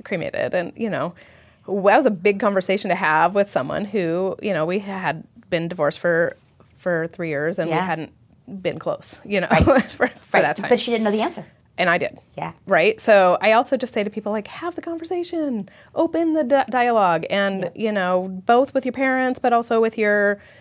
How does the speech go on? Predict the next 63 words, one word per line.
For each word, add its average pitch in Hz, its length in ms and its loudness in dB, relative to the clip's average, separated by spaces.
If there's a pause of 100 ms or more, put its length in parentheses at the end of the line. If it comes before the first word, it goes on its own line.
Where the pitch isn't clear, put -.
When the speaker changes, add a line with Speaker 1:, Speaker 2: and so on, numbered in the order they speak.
(120)
Speaker 1:
spouse 240 500 4
or 220 60 2
your 180 100 0
best 180 220 -2
friends 226 480 2
or, 202 100 2
like, 180 220 -2
whoever's 240 340 0
gonna 233 160 -4
step 208 240 -6
up 220 160 -6
at 202 80 -8
that 185 160 -4
time, 226 240 -4
because, 220 360 -8
gosh, - 420 -12
we 208 100 -4
are 208 140 0
really 226 420 -2
uncomfortable 208 460 -2
in 202 80 0
this 196 140 -2
society 190 580 -6
about 185 200 -2
talking 185 420 -8 (100)
about 190 220 -2
death, 196 200 -4
and 196 120 -6
it 202 100 -2
is 208 100 -6
the 208 240 -10
only 185 560 -8 (340)
sure - 280 -8
thing. - 240 -12 (100)
Speaker 2:
Well, - 140 -2
and 302 180 0
money. 269 360 -4
Like, 208 120 -6
you 220 80 -8
come, 269 200 -4
Speaker 1:
Ugh. 180 180 6
Speaker 2:
you're, 240 60 0
now 269 120 2
you're 311 120 -2
combining 262 240 0
death 240 200 4
and 294 180 0
money, 185 200 0
right? 202 160 0
Like, 180 140 2
Speaker 1:
Yeah. 208 60 -4
Speaker 2:
neither, 240 220 0
but 233 200 -4
nobody 240 200 -2
wants 233 100 -2
to - 40 -12
talk 226 60 -4
about 220 160 -4
either 202 140 -2
one 226 100 0
of 285 60 -4
those. - 360 -4
Speaker 1:
Right. 160 320 0